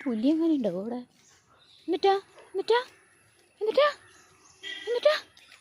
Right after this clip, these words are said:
ആ. എന്താ? എന്താ? ഏ? എന്താ പറ്റിയേ? ബാ, പോ.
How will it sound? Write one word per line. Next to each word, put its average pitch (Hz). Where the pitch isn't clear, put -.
ആ. 453
എന്താ? 403
എന്താ? 427
ഏ? 605
എന്താ 359
പറ്റിയേ? 453
ബാ, -
പോ. -